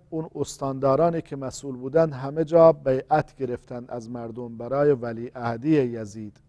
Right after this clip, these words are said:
در زمانی که حضرت معاویه هنوز زنده بودند و مردم مشکل خاصی نداشتند، همه مردم بیعت کردند مگر چند نفر مخصوص. چند نفر از بزرگان صحابه حاضر به بیعت نشدند.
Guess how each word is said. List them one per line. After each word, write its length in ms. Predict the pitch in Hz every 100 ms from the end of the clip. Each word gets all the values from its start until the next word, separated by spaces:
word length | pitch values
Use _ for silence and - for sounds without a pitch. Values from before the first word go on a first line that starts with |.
| _ _ _ _
در 120 | 123
زمانی 400 | 117 131 139 151
که 140 | 143 127
حضرت 300 | 117 120 127
معاویه 380 | 123 120 123 135
هنوز 240 | 156 135
زنده 300 | 127 120 139
بودند 480 | 120 113 110 107 - _ _ _ _ _ _ _ _ _
و 120 | 131
مردم 460 | 135 143 156 175 202
مشکل 460 | 175 156 - 190 175
خاصی 520 | - 180 165 - 180
نداشتند، 680 | 180 147 127 - 123 113
همه 240 | 117 147 165
مردم 460 | 151 135 147 165
بیعت 420 | 139 131 151 147 -
کردند 480 | 120 107 107 107 113 127
مگر 360 | 165 190 202 196
چند 520 | - - 165 165 143
نفر 360 | 123 151 156 165
مخصوص. 720 | 135 110 - 151 139 113 _ _ _ - - - - _ _ _
چند 480 | - 185 185 156
نفر 320 | 135 - 156 139
از 240 | 123 113
بزرگان 680 | 123 120 120 120 160 175 175
صحابه 500 | - 156 143 139 165
حاضر 440 | 120 120 117 151
به 160 | 131 123
بیعت 540 | 110 117 - 135 -
نشدند. 600 | 147 147 - 113 107 104